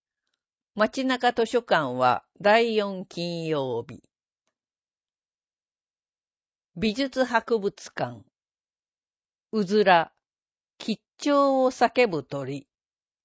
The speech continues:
和歌や美術作品、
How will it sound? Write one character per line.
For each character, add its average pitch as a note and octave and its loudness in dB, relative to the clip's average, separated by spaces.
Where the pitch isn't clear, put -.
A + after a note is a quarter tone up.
和 B3 4
歌 A3 0
や B2+ -2
美 G#3+ -4
術 B3+ -4
作 A3+ -2
品、 D3 -12